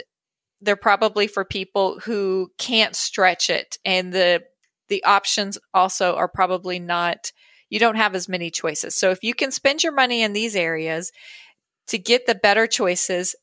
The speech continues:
to stretch you as long as you can in that level of care,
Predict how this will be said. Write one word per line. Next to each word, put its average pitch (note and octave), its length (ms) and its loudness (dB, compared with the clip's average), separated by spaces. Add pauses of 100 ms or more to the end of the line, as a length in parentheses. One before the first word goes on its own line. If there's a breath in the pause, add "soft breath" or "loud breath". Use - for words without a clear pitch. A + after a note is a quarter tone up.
to F#3+ 100 -2
stretch - 480 2
you A3+ 120 4
as G3+ 160 0
long G3+ 260 2
as A#3+ 120 -6
you A3 120 -6
can F3+ 480 -2 (160)
in G3+ 240 0
that A3 200 2
level F#3+ 320 2
of F3+ 140 -2
care, F3 460 -2